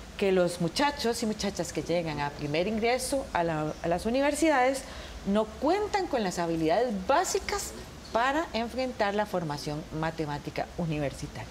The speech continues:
En definitiva, como yo decía al inicio, un problema demasiado importante que tiene tantos años de estar existiendo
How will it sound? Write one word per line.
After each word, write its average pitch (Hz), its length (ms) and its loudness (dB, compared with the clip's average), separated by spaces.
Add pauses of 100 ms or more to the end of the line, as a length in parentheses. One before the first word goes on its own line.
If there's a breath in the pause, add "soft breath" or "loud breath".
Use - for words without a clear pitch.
(580 loud breath)
En 175 200 2
definitiva, 156 720 0
como 190 180 -2
yo 156 120 0
decía 165 380 0 (320)
al 156 140 -2
inicio, 170 360 -4 (460)
un 196 160 0
problema 180 440 2 (100)
demasiado 151 560 0
importante 208 640 -2 (140)
que 170 80 -2
tiene 190 400 -2
tantos 330 680 0
años 180 320 0
de 147 60 -2
estar 175 260 -2
existiendo 226 640 -2